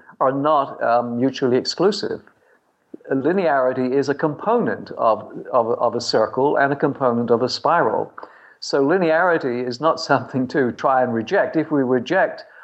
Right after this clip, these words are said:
lines and linearity, we automatically reject circularity and spirals. So it, it's always a puzzle to me why people have this reaction to the idea of, you know, they will often dismiss and say, "Oh, well, that's just linear thinking."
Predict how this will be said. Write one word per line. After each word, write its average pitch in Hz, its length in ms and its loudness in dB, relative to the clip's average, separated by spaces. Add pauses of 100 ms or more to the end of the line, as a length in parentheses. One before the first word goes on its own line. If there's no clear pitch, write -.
(260)
lines 143 600 2
and 131 140 -4
linearity, 135 760 0
we 131 120 2
automatically 147 720 2
reject 127 420 -2
circularity 123 800 2
and 131 120 -2
spirals. 147 640 0 (580)
So 139 400 2 (100)
it, 143 100 2
it's - 340 0
always 208 220 2
a 180 60 4
puzzle 160 380 0
to - 120 -4
me 143 260 2
why 120 200 2
people 143 340 0
have 123 260 2
this 117 360 0
reaction 123 720 0
to 117 280 -2
the 113 140 -2
idea 120 400 2
of, - 240 0 (480)
you - 160 -6
know, 120 160 2
they 117 220 0
will 120 180 2
often 127 200 0
dismiss 113 340 0
and 123 100 -4
say, 120 160 4
"Oh, 175 100 4
well, 160 140 4
that's 170 240 0
just 135 180 0
linear 131 320 2
thinking." - 540 -2